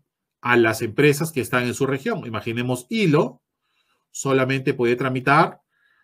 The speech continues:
a las empresas que están en la región Moquegua. Eso es importante señalar para que sepan que no es necesario muchos a veces trasladarse porque hay varias regiones en las que pueden tramitar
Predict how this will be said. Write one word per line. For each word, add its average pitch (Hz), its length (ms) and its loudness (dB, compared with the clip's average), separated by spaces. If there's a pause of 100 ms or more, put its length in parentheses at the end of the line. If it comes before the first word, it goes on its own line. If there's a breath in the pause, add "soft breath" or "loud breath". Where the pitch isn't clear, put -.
(140)
a 196 120 -2
las 175 180 0
empresas 143 680 -4
que - 100 -4
están 135 500 0
en 143 160 -4
la 110 100 0
región 127 560 -4
Moquegua. 95 720 -8 (600)
Eso 135 200 -10
es - 80 -8
importante 156 420 -2
señalar 196 520 2
para 226 220 2
que 190 120 -2
sepan 175 360 0 (500 loud breath)
que 196 140 8
no 240 160 4
es 254 160 2
necesario 165 640 2 (420 soft breath)
muchos 165 640 0
a 110 100 -4
veces 117 320 -4
trasladarse 139 880 2
porque 190 300 -2
hay 151 120 6
varias 175 300 6
regiones 196 500 2
en 165 100 0
las 127 120 0
que 120 100 -6
pueden 135 280 0
tramitar 139 580 0